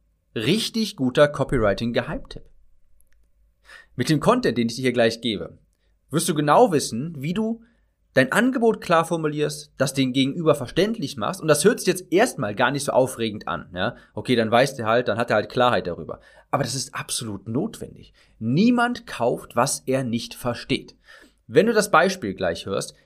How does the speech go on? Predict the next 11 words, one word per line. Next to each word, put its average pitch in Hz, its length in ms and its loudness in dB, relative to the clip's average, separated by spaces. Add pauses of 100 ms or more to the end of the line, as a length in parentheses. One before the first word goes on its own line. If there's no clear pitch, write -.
geht 139 160 0
dir 131 100 8
auch 123 120 2
ein 117 60 0
Licht 113 240 -2
auf, - 120 -10
versprochen. - 500 -4 (140)
Also, 110 320 2 (320)
drei 143 280 4
Methoden, 131 600 -4 (340)
um 190 440 0